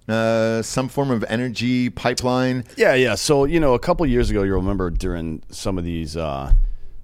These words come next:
Speaker 2: w-, when, when he and Sinema kinda teamed up to blockade the left from doing some weird shit they wanted to do, the Republicans are like, "Oh, he's one of the good ones," or whatever. His entire career has been marked by using his power inside of West Virginia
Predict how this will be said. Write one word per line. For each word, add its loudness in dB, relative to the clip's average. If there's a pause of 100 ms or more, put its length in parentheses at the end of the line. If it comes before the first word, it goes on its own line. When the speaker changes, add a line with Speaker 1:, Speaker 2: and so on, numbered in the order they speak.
(360)
Speaker 2:
w-, -16
when, -6
when -4
he -2
and -4
Sinema -4
kinda -6
teamed -6
up -4
to -10
blockade -6
the -6
left -6
from -10
doing -8
some -2
weird -4
shit -8
they -6
wanted -8
to -12
do, -10
the -12
Republicans -8
are -10
like, -10
"Oh, -4
he's -6
one -6
of -6
the -10
good -6
ones," -10
or -10
whatever. -4
His -2
entire -2
career -4
has -6
been -8
marked -6
by -2
using -6
his -6
power -2
inside -4
of -6
West -6
Virginia -4